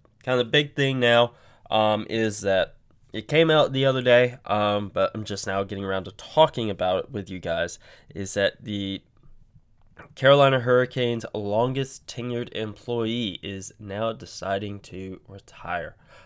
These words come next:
Um, equipment manager Skip Cunningham, uh, had been with the franchise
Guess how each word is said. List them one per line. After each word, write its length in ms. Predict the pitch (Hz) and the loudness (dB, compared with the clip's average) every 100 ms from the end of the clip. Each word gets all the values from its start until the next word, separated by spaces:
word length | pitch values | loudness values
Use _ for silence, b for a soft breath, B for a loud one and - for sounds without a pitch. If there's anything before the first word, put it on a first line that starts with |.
| B | B
Um, 320 | - 95 95 - | -6 -4 -4 -8
equipment 560 | - - 123 120 110 - - | -8 -2 -2 -2 -6 -10 -10
manager 480 | 107 107 107 101 101 | -6 -4 -4 -8 -8
Skip 560 | - - - 117 - - _ | -8 -8 -8 -8 -8 -20 _
Cunningham, 680 | - - 131 135 139 143 170 B B B | -14 -6 -6 -4 -2 -2 -4 B B B
uh, 400 | - 101 101 98 | -2 2 2 0
had 240 | 98 107 - | -2 -10 -4
been 220 | 113 117 | -6 -4
with 100 | 107 | -8
the 120 | 110 | -10
franchise 840 | - 107 110 143 - 98 92 85 | -12 -4 -4 -4 -2 0 0 -2